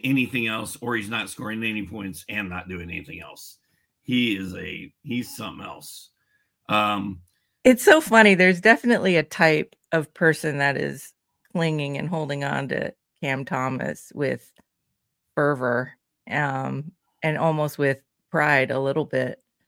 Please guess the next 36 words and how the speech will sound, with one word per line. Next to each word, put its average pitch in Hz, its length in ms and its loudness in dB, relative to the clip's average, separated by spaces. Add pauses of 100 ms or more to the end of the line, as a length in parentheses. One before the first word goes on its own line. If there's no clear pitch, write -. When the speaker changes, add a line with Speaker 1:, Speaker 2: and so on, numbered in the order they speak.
(500)
Speaker 2:
Uh, 127 360 -4 (300)
and 147 200 -4
you're 151 160 2
Speaker 1:
<laughs> 156 100 -4
Speaker 2:
one 151 80 -2
of 147 160 -2
'em, 139 340 -2
and, 143 520 -2
Speaker 1:
<laughs> - 40 -14
Speaker 2:
and 143 140 -4
my 143 160 -6
buddy 143 240 2
Victor, 139 440 0
who's 143 200 -4
in 139 140 -6
chat, 131 440 2
he's 151 260 -4
another 139 360 -2
one. 139 400 -4 (600)
It's - 80 -20
like, 139 260 2
Cam, 185 300 6
and 165 160 4
when 165 100 4
he 170 80 4
has 175 180 6
a 165 80 2
good 156 180 2
game, 147 300 2
it's 135 220 -4
like 131 280 2
shouting 135 380 2
from 135 180 -8
the 127 80 -2
rooftops, 127 720 -4
"Yeah, - 1120 -4